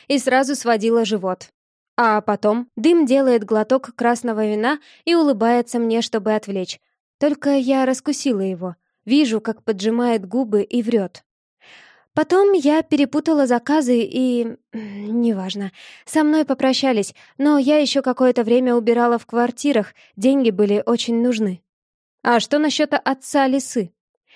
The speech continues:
Я вижу, с какой осторожностью Дым задает вопрос, и ценю это, но прошло достаточно времени, чтобы разговоры о Матвее чем-то меня задевали.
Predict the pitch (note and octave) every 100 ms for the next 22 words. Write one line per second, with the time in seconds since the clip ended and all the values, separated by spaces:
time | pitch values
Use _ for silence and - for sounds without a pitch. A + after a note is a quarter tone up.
0 | - - G3+ A3 B3 A3+ G#3 A3 G#3 B3
1 | A#3+ A#3 - A3 G#3+ B3+ A#3+ A3+ G3+ -
2 | G#3+ F3+ A#3+ B3+ G#3+ G3+ G3 A3 G#3+ A3+
3 | A3+ G#3+ G3+ - - - C#4+ - C#4+ D4
4 | C4 G3+ G3+ F#3+ _ _ C#4 D#4 D4+ D4
5 | C4 - C#4+ C#4+ B3 A#3 C4+ B3+ - G#3+
6 | G3+ A#3 C4+ A#3+ G#3+ - A#3 A3+ A3+ G#3+
7 | G#3+ F#3+ A#3+ A3 G3+ G3+ - B3+ B3+ A3
8 | A#3 A3 G#3+ G#3+ G#3+ G#3 G#3 G#3 A#3 G#3
9 | F3 E3+